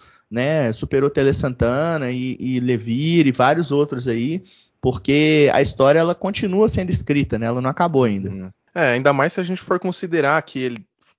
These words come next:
Speaker 2: praticamente, vamos lá, deu a primeira liber-, Libertadores da história do Atlético e tirou de uma fila de cinquenta anos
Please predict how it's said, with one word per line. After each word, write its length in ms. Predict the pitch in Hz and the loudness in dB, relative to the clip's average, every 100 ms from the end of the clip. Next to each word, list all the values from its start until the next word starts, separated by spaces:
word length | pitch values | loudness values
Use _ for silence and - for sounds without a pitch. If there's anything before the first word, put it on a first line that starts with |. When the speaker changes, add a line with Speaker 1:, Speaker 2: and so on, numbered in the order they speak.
| _ 110 101 _ | _ -20 -20 _
Speaker 2:
praticamente, 500 | 120 117 127 113 110 _ _ | -6 -4 -8 -8 -10 _ _
vamos 180 | 113 123 | -6 0
lá, 300 | 113 104 95 92 80 _ | 2 0 -4 -12 _ _
deu 200 | 131 151 | 2 2
a 60 | 151 | 2
primeira 320 | 139 160 196 | -2 -2 -2
liber-, 340 | 175 170 165 156 | -2 -4 -4 -6
Libertadores 720 | 131 143 147 139 131 127 127 | -10 -4 -4 -4 -4 -4 -4
da 100 | 123 | -6
história 280 | - 131 131 | -4 -4 -4
do 100 | 135 | -4
Atlético 460 | 131 131 147 - | -6 -4 -6 -8
e 100 | 190 | -14
tirou 560 | 180 220 196 190 160 127 | -12 -4 0 0 -2 -10
de 120 | 123 151 | -12 -8
uma 160 | 165 | -6
fila 340 | - 156 165 160 | -8 -6 -6 -6
de 80 | |
cinquenta 460 | 135 151 156 165 165 | -10 -12 -10 -8 -6
anos 320 | 143 160 - | -6 -8 -12